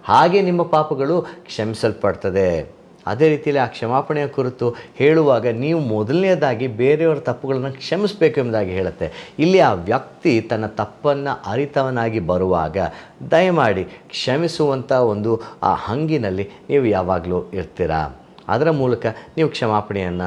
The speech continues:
ಕೊಡಬಹುದು. ಈಗ ನೀವು ಕ್ಷಮಿಸಿದ್ದೀರಾ, ಮುಂದೆ ಹೇಗೆ ಒರೆಯಬಹುದು? ಒಟ್ಟು ಮೂರು ರೀತಿಯಲ್ಲಿ ಮಾಡಬಹುದು.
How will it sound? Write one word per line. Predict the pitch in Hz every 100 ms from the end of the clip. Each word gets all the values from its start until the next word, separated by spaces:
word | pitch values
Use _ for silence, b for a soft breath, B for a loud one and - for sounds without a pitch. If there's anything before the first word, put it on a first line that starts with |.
| 90 B -
ಕೊಡಬಹುದು. | 92 90 82 78 73 - - - - - -
ಈಗ | 175 143 85 - B -
ನೀವು | 180
ಕ್ಷಮಿಸಿದ್ದೀರಾ, | 175 - 143 135 - 104 90 87 78 - 185 -
ಮುಂದೆ | 160 190 160
ಹೇಗೆ | 110 110 104
ಒರೆಯಬಹುದು? | 95 90 90 80 76 78 80 73 - -
ಒಟ್ಟು | 160 170 - - B B 165
ಮೂರು | 185 156
ರೀತಿಯಲ್ಲಿ | 131 113 - 127 139
ಮಾಡಬಹುದು. | 107 95 80 78 73